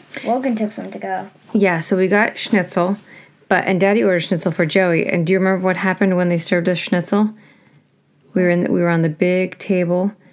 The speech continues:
Speaker 2: and Joey was at the end, and he started crying.
Speaker 1: Oh my goodness, yeah.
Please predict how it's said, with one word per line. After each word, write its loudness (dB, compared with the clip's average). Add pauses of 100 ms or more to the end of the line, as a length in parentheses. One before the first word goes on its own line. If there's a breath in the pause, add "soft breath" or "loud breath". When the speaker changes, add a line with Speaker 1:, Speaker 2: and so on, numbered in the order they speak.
(320 soft breath)
Speaker 2:
and 0
Joey 2
was 0
at -2
the 0
end, 0
and 0
he -2
started -4
crying. -4 (2000 loud breath)
Speaker 1:
Oh 0
my 0
goodness, -6
yeah. 0